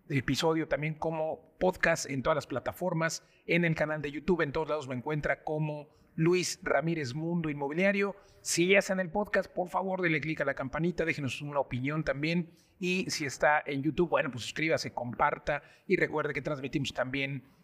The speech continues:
eh, este programa a través de la radio desde hace siete años en todo México a través de la frecuencia de El Heraldo, todos los jueves en punto de las diez de la noche y los sábados, cuatro de la tarde, México y Estados Unidos. Me faltó decir también.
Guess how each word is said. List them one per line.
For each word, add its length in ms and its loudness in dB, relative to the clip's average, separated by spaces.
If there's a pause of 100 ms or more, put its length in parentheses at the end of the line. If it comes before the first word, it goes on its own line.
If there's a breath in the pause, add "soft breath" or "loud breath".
(120)
eh, 280 -2
este 320 -2
programa 580 0
a 100 2
través 260 -2
de 40 -4
la 120 -2
radio 180 2
desde 180 -2
hace 160 -6
siete 340 0
años 480 0
en 140 -4
todo 140 4
México 360 -2
a 60 2
través 260 -2
de 60 -6
la 120 -4
frecuencia 680 -2 (380 soft breath)
de 260 2
El 160 -2
Heraldo, 380 2
todos 160 0
los 140 0
jueves 260 2
en 120 -2
punto 600 0 (160)
de 100 4
las 180 4
diez 340 -2
de 180 -4
la 80 -2
noche 280 0
y 20 0
los 160 -2
sábados, 480 2 (220)
cuatro 260 2
de 60 4
la 20 -2
tarde, 200 0
México 280 0
y 20 2
Estados 260 -2
Unidos. 280 -2 (260)
Me 220 2
faltó 220 -2
decir 220 -4
también. 320 -4